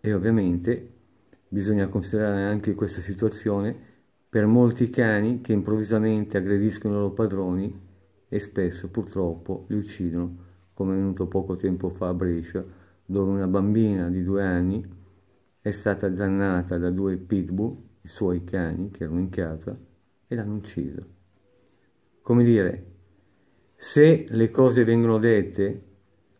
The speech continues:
uno può anche stare attento e molte disgrazie possono essere evitate. Ecco l'importanza di sapere o di fornire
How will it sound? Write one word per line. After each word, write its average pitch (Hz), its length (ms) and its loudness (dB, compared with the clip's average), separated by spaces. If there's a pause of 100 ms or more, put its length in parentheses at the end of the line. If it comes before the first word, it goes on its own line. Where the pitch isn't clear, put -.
(120)
uno 113 340 4
può 104 140 0
anche 101 240 0
stare 98 260 -2
attento 95 880 -4
e 104 100 -4
molte 101 380 0
disgrazie 87 680 -4
possono 87 640 -2
essere 87 640 -6
evitate. 87 720 -8 (1000)
Ecco 90 340 -4
l'importanza 90 760 -2
di 87 100 0
sapere 90 760 -4 (300)
o 85 120 -2
di 90 120 0
fornire 90 880 -2